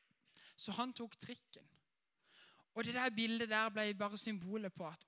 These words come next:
wow, for en konge, for en folkekonge. Han er jo en av oss, samtidig som at han er konge. Det hadde ikke vært like sykt.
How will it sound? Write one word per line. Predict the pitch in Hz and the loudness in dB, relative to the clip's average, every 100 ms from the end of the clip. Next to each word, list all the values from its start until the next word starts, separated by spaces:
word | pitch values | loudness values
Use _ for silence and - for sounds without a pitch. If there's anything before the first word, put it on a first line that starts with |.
| 175 | -4
wow, | 214 247 220 170 | -2 -2 -4 -6
for | 160 226 | -4 -2
en | 226 | -2
konge, | 214 202 208 220 233 | -4 -2 -2 -2 -4
for | 233 | -4
en | 233 | -6
folkekonge. | 208 226 226 269 233 285 277 170 - - - - | -4 -4 -4 -10 -8 -8 -8 -12 -16 -20 -14 -6
Han | 262 | -2
er | 262 | 2
jo | 247 | 4
en | 240 233 | 4 4
av | 233 | 0
oss, | - - - - _ _ - - | -2 -10 -12 -16 _ _ -20 -6
samtidig | - 196 - 208 196 | -2 0 0 -2 -2
som | 180 175 | -6 -8
at | 160 | -6
han | 175 170 | -6 -6
er | 170 | -6
konge. | - 165 156 165 _ - - | -8 -8 -8 -14 _ -20 -6
Det | - | 4
hadde | 220 240 | 6 6
ikke | 247 285 | 4 4
vært | 277 - 240 | 4 2 -4
like | 233 226 262 | -2 -2 -2
sykt. | - 254 254 254 - | 4 8 8 6 -2